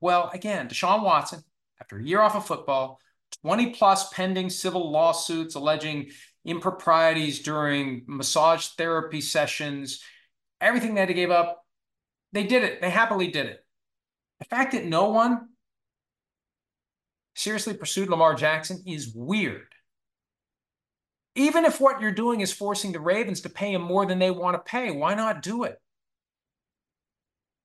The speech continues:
They're gonna match it. Fine, let him match it. We'll, we'll offer him a five-year, fifty million dollar a year fully guaranteed contract. Let him match it. Five years, sixty. Let him match it. Be prepared and happy to accept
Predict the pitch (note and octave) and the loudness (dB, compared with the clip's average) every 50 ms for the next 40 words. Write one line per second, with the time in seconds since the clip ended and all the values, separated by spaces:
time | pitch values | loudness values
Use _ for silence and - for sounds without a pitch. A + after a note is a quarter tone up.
0 | _ _ _ _ _ _ - E3+ F3 A3 A3+ A3 A#3+ B3+ C4 - - - - - | _ _ _ _ _ _ -4 -2 0 0 2 2 4 4 4 2 0 -6 -10 0
1 | - A3 A#3 B3+ G3+ F3+ G3 A3+ A#3 F#3 D3+ C3 A#2 G#2+ - - - _ _ _ | 2 4 4 4 4 2 2 0 0 0 -2 -4 -6 -8 -10 -16 -20 _ _ _
2 | F3+ G#3 G3 G3+ A3 A3+ B3 B3 A#3+ A#3 A3+ G#3+ F#3 E3+ D#3+ D3+ - - - _ | -8 -8 -4 0 4 8 8 8 8 8 6 4 4 6 4 2 2 -4 -14 _
3 | - G3 G#3 A3 A#3 A3 G#3 A3+ A3+ A3 A3 G#3 - - _ _ _ _ A#3 A3+ | 2 4 6 6 4 2 -2 -4 -2 -2 -2 -4 -6 -10 _ _ _ _ -10 -8
4 | A#3 A#3 A3 G#3 G#3 G3+ G3 G3 F#3+ F#3 F#3 F#3 F3+ F3 F3 F3+ E3+ F3 - F#3 | -6 -6 -4 -2 0 2 4 6 6 6 4 2 0 0 0 -2 -2 -4 -4 -4
5 | F#3 F3 E3 E3+ E3+ E3 - E3+ D#3+ D#3+ - F3+ E3+ E3 D#3+ - D3 A2+ - - | -2 -2 -2 -2 -2 -4 -4 -6 -8 -6 -2 2 2 2 2 0 -4 -6 -6 -10
6 | - - C3+ D#3 F#3 G3 F#3 E3 D3+ C3 A#2+ G#2+ - - - _ _ _ _ _ | -14 -8 -2 0 0 2 2 0 -2 -4 -4 -6 -8 -14 -20 _ _ _ _ _
7 | _ _ _ _ _ _ _ - G3+ G#3 G#3+ G#3+ A3 G#3+ G#3+ G#3+ G3+ G3+ - - | _ _ _ _ _ _ _ 2 4 4 4 4 2 0 0 0 0 -2 -4 -4
8 | A#3+ - - - - C3 A#2+ C3+ E3 F#3 F#3 E3 D3 C3+ B2 G#2+ - - - - | -6 -6 -6 -8 -10 -8 -2 0 0 2 2 0 0 -2 -2 -4 -6 -12 -16 -18
9 | _ _ _ _ _ _ _ _ _ _ _ _ _ _ - C#3+ F#3 G#3 G3 A3 | _ _ _ _ _ _ _ _ _ _ _ _ _ _ -4 -2 -2 0 0 -2
10 | - - G3 G3+ G#3+ A#3 C4+ C4+ - - - - _ _ _ E3 D#3 C3 D#3+ G3 | 0 4 6 6 8 8 6 4 0 -6 -14 -20 _ _ _ -10 -6 -2 0 0
11 | G3+ A3+ A3+ G#3+ F#3+ F#3+ F#3 F3 F3+ - - - G3 F3+ - - - - | 0 0 -2 -4 -2 -2 -2 -2 -2 -4 -4 -2 0 -2 -2 -2 -6 -12